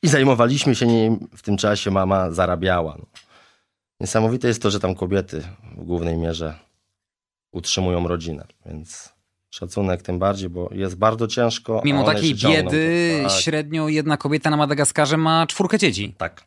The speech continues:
Speaker 1: tak, chyba nawet ponad cztery, jakoś cztery i pół. Tak, ponad czwórkę ma dzieciaczków i zazwyczaj wychowuje je sama.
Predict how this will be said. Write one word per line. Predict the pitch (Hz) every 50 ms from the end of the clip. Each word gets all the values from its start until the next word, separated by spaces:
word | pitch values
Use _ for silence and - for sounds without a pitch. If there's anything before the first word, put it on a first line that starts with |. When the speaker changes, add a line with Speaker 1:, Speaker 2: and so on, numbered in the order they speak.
| _ _ _
Speaker 1:
tak, | 80 78 - -
chyba | - 80 90
nawet | 85 82 82 -
ponad | - - 101 90 85 85
cztery, | - - - - 98 101 85
jakoś | - - - - - -
cztery | - - - 92 101 123 110
i | 98
pół. | - - 208 175 - - - - - - - - - - - -
Tak, | - 123 90 - -
ponad | - 147 156 147 127
czwórkę | - - - 180 180 165 - 143
ma | 135 127
dzieciaczków | 120 117 - 156 160 - - - 185 180 - - - - _ _ _ _ _ _ _ _ _
i | - 120
zazwyczaj | 113 131 120 113 131 139 - 147 135
wychowuje | 120 127 113 127 123 110 120 120 117 110 110 113 107 95 - _ _ - _ -
je | 90 92 95 92
sama. | - - 76 76 78 -